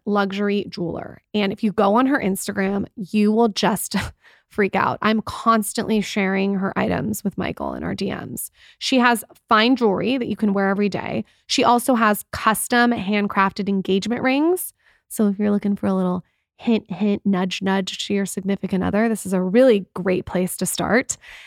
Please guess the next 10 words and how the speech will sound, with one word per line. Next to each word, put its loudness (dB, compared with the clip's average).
And 6
she 4
makes 2
fine 4
jewelry 0
at -2
every 0
single 0
price -2
point. -12